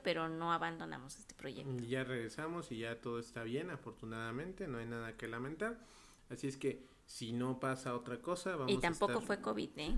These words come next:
Speaker 2: Tampoco fue covid, fue otra, otra situación, entonces ya estamos de regreso.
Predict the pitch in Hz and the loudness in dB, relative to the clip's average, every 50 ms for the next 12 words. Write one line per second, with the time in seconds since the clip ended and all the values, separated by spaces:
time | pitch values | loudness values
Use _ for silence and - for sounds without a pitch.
0 | - - - 131 131 135 - - 175 156 170 156 156 147 139 139 131 131 131 139 | 4 4 2 0 0 0 0 0 0 0 0 0 0 0 0 0 0 0 -2 -2
1 | 139 139 135 139 139 127 113 - - 123 123 - 139 123 - - 113 - 135 135 | -4 -2 -2 -2 -4 -4 -4 -4 -6 -6 -4 -4 -4 -4 -4 -6 -4 -2 -2 -2
2 | 135 - 185 190 165 139 127 131 135 131 131 131 120 123 127 - - 131 127 131 | 0 0 0 2 0 0 -2 -2 -2 -2 -2 0 0 0 0 0 -2 -2 0 0
3 | 131 123 127 139 139 156 165 185 196 196 202 - 214 214 | 0 0 0 0 0 0 0 0 0 0 2 0 0 -2